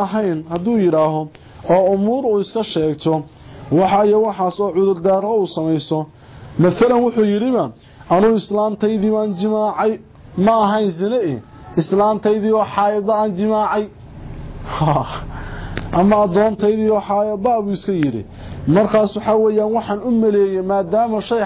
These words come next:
xaraama ku dhacay, uun baan is idhi, "Malaha zinaad ku dhacday, way la weynaatay uno, zina un bayna gaadhay," buu yidhi markaas. "Ah, xukunkiin baa zina ila leekaaday."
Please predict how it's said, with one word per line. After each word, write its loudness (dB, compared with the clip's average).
xaraama 0
ku -4
dhacay, 0
uun 4
baan 4
is -2
idhi, -2
"Malaha 2
zinaad 0
ku -4
dhacday, 0
way 2
la 2
weynaatay 0
uno, 0
zina 2
un -2
bayna 0
gaadhay," 0
buu -2
yidhi 0
markaas. -2
"Ah, 2
xukunkiin -2
baa 4
zina -2
ila 0
leekaaday." -2